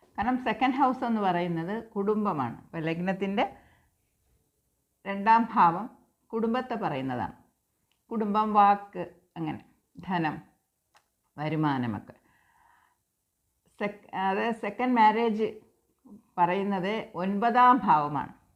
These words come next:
ഓക്കെ, അതായത് ഇപ്പോൾ ഇത് ലഗ്നം എന്ന് വെച്ചോളൂ, ഇത് രണ്ടാം ഭാവം. അപ്പോൾ ഇത് കുടുംബമാണ്.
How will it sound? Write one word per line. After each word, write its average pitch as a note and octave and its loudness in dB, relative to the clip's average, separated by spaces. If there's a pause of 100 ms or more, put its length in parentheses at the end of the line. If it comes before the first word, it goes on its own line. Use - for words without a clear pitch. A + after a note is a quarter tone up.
(680)
ഓക്കെ, E3 -10 (480)
അതായത് A3 2 (100)
ഇപ്പോൾ G#3+ -2
ഇത് A3 0
ലഗ്നം G#3 2
എന്ന് G#3+ 2
വെച്ചോളൂ, F#3+ 0 (1120)
ഇത് A3+ 2 (760)
രണ്ടാം G#3+ 6
ഭാവം. D3+ 4 (1600)
അപ്പോൾ - -6
ഇത് B3+ 0
കുടുംബമാണ്. C4+ 2